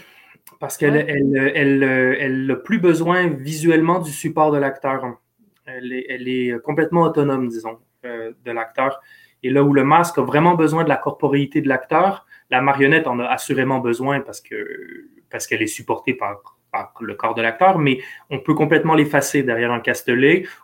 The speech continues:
Speaker 1: ou avec des jeux d'éclairage ou juste, euh, visuellement, euh, en s'effaçant, l'acteur peut, peut un peu disparaître. Et
Speaker 2: Ouais.
Speaker 1: donc, j'ai trouvé comme je suis vraiment, voilà, ça me, c'est, voilà,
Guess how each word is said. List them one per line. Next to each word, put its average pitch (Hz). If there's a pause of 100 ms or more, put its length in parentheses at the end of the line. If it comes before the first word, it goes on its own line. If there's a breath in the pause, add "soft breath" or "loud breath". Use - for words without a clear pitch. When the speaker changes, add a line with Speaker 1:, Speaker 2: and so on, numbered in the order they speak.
Speaker 1:
ou 147
avec 123
des 123
jeux 123
d'éclairage 127 (300 loud breath)
ou 160
juste, 156 (140)
euh, 117
visuellement, 131
euh, 110 (760)
en 123
s'effaçant, 143
l'acteur 135
peut, 113
peut 117
un 110
peu 127
disparaître. 113 (560 soft breath)
Et 120
Speaker 2:
Ouais. 117
Speaker 1:
donc, 123 (300)
j'ai 127
trouvé 151
comme 131
je -
suis 113
vraiment, 127 (100)
voilà, 127 (280)
ça 120
me, 123
c'est, 110 (100)
voilà, 98